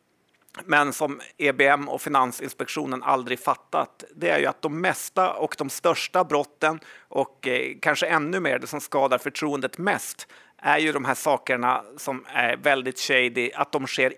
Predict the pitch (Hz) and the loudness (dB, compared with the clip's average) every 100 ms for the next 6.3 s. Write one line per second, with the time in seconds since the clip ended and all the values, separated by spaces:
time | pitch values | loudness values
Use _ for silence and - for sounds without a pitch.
0 | - 185 139 170 214 208 143 120 117 123 | -2 0 0 -2 -2 -2 -4 -6 -6 -8
1 | 107 - 107 104 110 - - 143 139 123 | -4 -4 -4 -8 -12 -18 -12 -6 -6 -4
2 | 151 151 143 135 135 131 139 123 - 170 | -4 -4 0 -2 0 -6 -6 -10 -2 -2
3 | 139 139 208 185 120 113 - - - - | -2 0 2 2 0 -2 0 -2 -2 -6
4 | 135 110 113 - - - - 120 - 135 | -4 -4 -4 -8 -18 -20 -10 -10 -10 -4
5 | 147 147 156 - 165 139 151 147 147 139 | 0 2 0 -2 -2 2 2 4 2 0
6 | 123 147 139 | -8 -8 -8